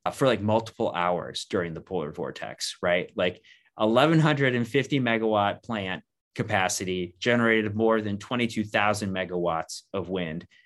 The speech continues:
And yet we're still talking about how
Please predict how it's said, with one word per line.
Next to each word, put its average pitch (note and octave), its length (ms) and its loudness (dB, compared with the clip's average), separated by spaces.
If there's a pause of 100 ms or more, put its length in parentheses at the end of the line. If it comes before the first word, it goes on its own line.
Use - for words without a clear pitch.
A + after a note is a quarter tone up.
(240)
And G#2 280 2
yet G#2 220 4
we're G#2+ 100 2
still A2+ 220 -2
talking G#2 400 -2
about F#2 320 -2
how F2 460 0